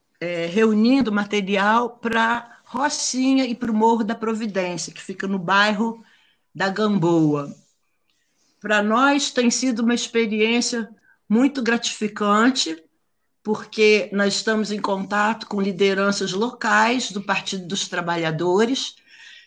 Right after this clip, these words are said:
que estão organizando essa distribuição, fazendo as compras,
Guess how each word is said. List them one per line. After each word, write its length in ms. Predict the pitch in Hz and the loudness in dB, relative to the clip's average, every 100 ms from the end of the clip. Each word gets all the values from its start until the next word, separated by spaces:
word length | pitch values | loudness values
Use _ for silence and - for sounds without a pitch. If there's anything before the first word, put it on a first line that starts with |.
| _ | _
que 140 | - 214 | -2 0
estão 320 | - 226 226 | 2 2 4
organizando 1160 | 277 233 240 240 220 196 202 208 240 226 262 - _ | 6 4 4 4 4 2 2 2 2 2 -2 -6 _
essa 240 | 190 196 190 | -8 -8 -6
distribuição, 1120 | - - 196 175 185 180 - 190 208 233 233 - _ - | -6 -4 -4 -4 -4 -4 -2 0 2 0 -2 -10 _ -2
fazendo 440 | 185 185 214 190 | 0 2 0 0
as 160 | 190 - | -2 -2
compras, 840 | 196 196 226 233 240 240 - - | 0 2 4 2 0 -4 -4 -8